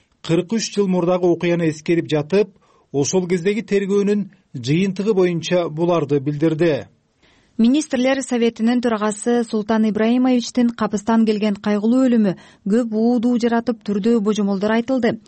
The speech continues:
Speaker 2: Смагин аттуу акыл эси ордунда эмес жаш жигит улут аралык жек көрүүчүлүктөн улам ушундай кылды деген расмий версияга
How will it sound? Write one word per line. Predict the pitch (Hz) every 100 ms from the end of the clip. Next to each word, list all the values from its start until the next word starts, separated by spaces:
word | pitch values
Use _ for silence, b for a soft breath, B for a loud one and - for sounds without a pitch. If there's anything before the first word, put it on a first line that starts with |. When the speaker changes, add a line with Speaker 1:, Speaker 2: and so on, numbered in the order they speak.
| B B
Speaker 2:
Смагин | - 202 208 202 208
аттуу | 208 - 220 220
акыл | - 196 208 233
эси | 233 233
ордунда | 226 220 226 226 226
эмес | 226 214 -
жаш | 214 220
жигит | - 240 247 -
улут | 214 233 254
аралык | 233 226 233 196
жек | 185 226 233
көрүүчүлүктөн | 226 226 220 220 - 240
улам | 233 240 214
ушундай | - 220 226
кылды | 233 220
деген | 202 202 202 175
расмий | 180 185 196
версияга | 175 220 240 262 247 247